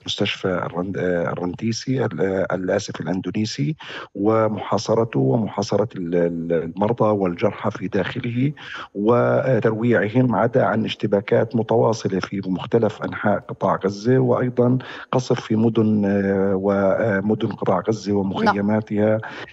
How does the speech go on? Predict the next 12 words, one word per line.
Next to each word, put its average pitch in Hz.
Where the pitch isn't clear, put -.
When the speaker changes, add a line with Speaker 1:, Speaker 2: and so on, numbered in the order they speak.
Speaker 1:
التي 113
تتعرض 101
الآن 95
إلى 92
مجازر، 117
وهذا، 120
آه، 107
ديدن 110
الاحتلال 98
في 101
ارتكاب 98
الجرائم، 95